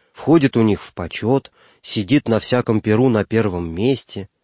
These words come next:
ни перед кем не ломает шапки и даже не сымает ее на приводе молодых из-под венца и в другие торжественные минуты этого празднества, нарушая самым соблазнительным образом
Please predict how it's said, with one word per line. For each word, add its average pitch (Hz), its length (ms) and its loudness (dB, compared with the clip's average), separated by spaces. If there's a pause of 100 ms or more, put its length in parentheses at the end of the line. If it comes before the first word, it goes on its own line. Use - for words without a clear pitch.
(140)
ни 120 160 2
перед 151 280 2
кем 226 200 4
не 143 80 6
ломает 117 440 2
шапки 196 580 -2
и 117 100 -6
даже 143 320 2
не 139 120 4
сымает 151 560 0
ее 139 280 0 (260)
на 131 140 2
приводе 143 480 4
молодых 127 500 2
из-под 147 300 -8
венца 143 680 -2
и 110 100 -6
в 104 40 -10
другие 110 380 0
торжественные 113 720 -2
минуты 107 380 0
этого 110 280 -4
празднества, 101 680 -4 (420)
нарушая 110 440 2
самым 131 380 0
соблазнительным 120 880 0
образом 131 480 -2